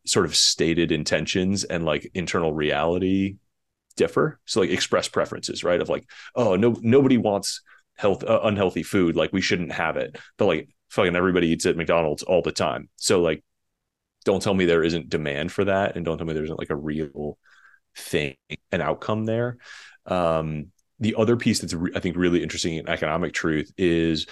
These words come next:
this comparison between the, uh, U S S R, like, the communist Soviet Union, and the U S, and it being, like,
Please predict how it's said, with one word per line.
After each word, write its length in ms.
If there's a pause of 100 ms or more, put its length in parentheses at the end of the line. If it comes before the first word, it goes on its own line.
(140)
this 140
comparison 640
between 580 (1400)
the, 440
uh, 300
U 160
S 100
S 140
R, 340
like, 220
the 220
communist 640 (720)
Soviet 320
Union, 500
and 480 (100)
the 100
U 260
S, 360 (440)
and 140
it 140
being, 500 (480)
like, 260